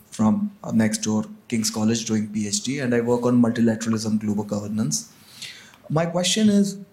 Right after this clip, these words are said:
uh, when we talk about China, I'm, I'm, I'm asking the reverse of what the previous, uh, question was, that there is a misplaced nostalgia for the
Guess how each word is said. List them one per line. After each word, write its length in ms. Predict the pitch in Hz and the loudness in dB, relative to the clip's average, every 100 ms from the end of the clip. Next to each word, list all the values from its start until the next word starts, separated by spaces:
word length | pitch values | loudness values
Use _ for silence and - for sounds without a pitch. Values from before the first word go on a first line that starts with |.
| _ _ _ _ _ - 123 | _ _ _ _ _ -8 0
uh, 220 | 123 120 - - - | 2 0 -2 -14 -6
when 160 | 156 208 | 0 2
we 100 | 214 | 2
talk 300 | 202 165 165 | 2 -2 0
about 240 | 156 139 | -2 -2
China, 500 | - 127 123 107 101 - | -2 0 2 0 -2 -8
I'm, 300 | 104 101 101 - - | -4 -2 -2 -8 -10
I'm, 180 | 117 - - | -6 -4 0
I'm 140 | 113 | 0
asking 320 | 117 - 123 | 0 -2 -2
the 80 | 120 | -2
reverse 380 | 123 127 127 123 | 0 2 2 2
of 180 | 110 - | -4 -2
what 360 | 113 - - | -2 -2 -6
the 80 | 117 | -6
previous, 580 | 107 117 110 110 - - | -2 -2 -2 -4 -6 -8
uh, 100 | 104 | -10
question 440 | 104 110 - 107 | -4 -2 -2 -2
was, 380 | 113 110 107 - | 0 0 -2 -8
that 280 | 104 107 101 101 _ - | -6 -6 -6 -10 _ -8
there 160 | 113 110 | -4 -4
is 100 | 107 | -2
a 40 | |
misplaced 560 | 110 110 - 110 - 110 | -2 -2 -2 -2 -2 -4
nostalgia 540 | 107 - 107 110 107 | -4 -2 -2 -2 -4
for 140 | 110 | -4
the 240 | 104 110 | -4 -4